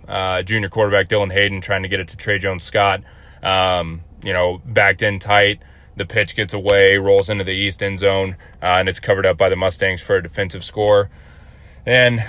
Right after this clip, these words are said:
you know, that combined with, with two touchdowns on offense for Sachse, you know, and some more ineptitude in the first half,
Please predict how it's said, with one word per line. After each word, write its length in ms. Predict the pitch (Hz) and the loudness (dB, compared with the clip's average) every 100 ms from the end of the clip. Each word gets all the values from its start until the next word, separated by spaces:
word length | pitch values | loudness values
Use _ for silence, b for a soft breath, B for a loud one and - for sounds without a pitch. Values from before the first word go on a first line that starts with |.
| B | B
you 120 | 123 | 2
know, 120 | 120 | 4
that 220 | 123 123 139 | 6 4 2
combined 560 | 143 117 120 135 139 | 0 2 4 2 0
with, 300 | 117 107 - | -2 -4 -6
with 240 | 127 113 - | -6 -6 -4
two 160 | 135 | -6
touchdowns 520 | 117 127 123 131 120 | 2 2 2 0 0
on 120 | 117 110 | 0 0
offense 380 | 123 131 113 | 0 -2 -6
for 100 | - | -8
Sachse, 640 | 104 110 117 135 107 98 101 - | -6 -2 0 -2 -6 -8 -8 -10
you 100 | 107 | -4
know, 180 | 101 107 | 0 0
and 100 | 104 | -2
some 160 | - | -6
more 240 | 107 110 113 | -2 0 2
ineptitude 640 | 113 117 123 - 113 107 | 2 0 -4 -6 -4 -4
in 60 | 110 | -6
the 80 | 98 | -6
first 320 | - 113 - | -2 -2 0
half, 460 | 113 127 120 - | 4 4 4 -2